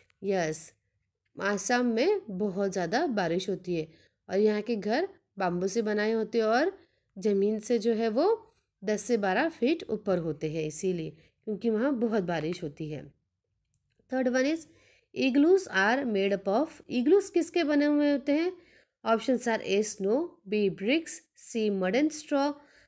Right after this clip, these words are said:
and D, wood। So, इग्लू, इग्लू जो है वो बना होता है बर्फ से। So, it is made up of snow। Fourth one, we can see many dash on the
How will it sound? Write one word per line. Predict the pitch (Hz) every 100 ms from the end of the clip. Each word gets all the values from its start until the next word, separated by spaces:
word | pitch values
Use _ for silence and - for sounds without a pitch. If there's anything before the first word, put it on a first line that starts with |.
| _ 214
and | 202 269 349 - 190
D, | 233 320 392 - 202
wood। | 233 208 151 - _ _ _ - -
So, | 247 330 427
इग्लू, | - 226 196 220 262 247
इग्लू | - 208 196 262
जो | 262 277
है | 247 190 185 302 415 - _ _ 208
वो | 214
बना | 214 208
होता | 226 220 294
है |
बर्फ | 294 180 175 185
से। | - 160 143 - _ _ _
So, | 208
it | 190
is | 202
made | 214 190
up | 185
of | 240 339 - - _ - -
snow। | 240 160 135 - _ _ _ _ _ _ -
Fourth | 330 370 -
one, | 285 302 330 349 - _ _ -
we | 240 330
can | 349 349
see | 320 339 320
many | 208 202 247 320
dash | 208 175 156 254 - - _ _ _ -
on | 185 214 208
the | 285